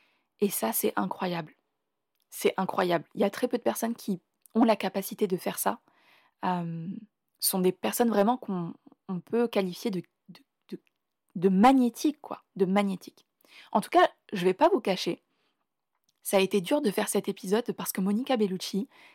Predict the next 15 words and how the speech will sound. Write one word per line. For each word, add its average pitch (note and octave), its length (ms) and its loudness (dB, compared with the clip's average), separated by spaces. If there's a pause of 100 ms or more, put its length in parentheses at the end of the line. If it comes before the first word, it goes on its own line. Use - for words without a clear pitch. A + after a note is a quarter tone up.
(140)
est F#3+ 120 -2
super A3 640 0
discrète, F#3+ 600 -4
en F#3 80 -8
fait. - 320 -12
Elle F3+ 140 -4
est E3+ 120 -4
super A3 400 -2
discrète. - 500 -10 (640)
Et G3 100 4
je F3 140 0
pense - 420 0
que - 280 -2
sa - 360 0
discrétion G#3 680 -6